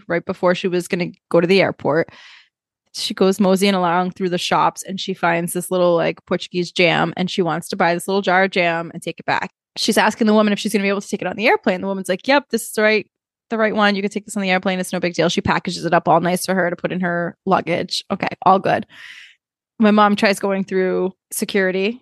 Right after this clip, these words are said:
at Ponta Delgada Airport, P D L,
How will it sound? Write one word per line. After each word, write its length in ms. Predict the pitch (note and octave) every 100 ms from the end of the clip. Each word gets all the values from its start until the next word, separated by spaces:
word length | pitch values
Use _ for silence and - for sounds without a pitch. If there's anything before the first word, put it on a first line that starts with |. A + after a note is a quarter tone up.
| _
at 340 | G3 - - - _
Ponta 220 | G3+ F3
Delgada 640 | F3 F3+ F3+ F3 F3+ F3+ G#3+ _ _ _ E3+
Airport, 380 | E3 E3+ G3+ -
P 100 | A3+
D 140 | G3
L, 260 | F3+ A#3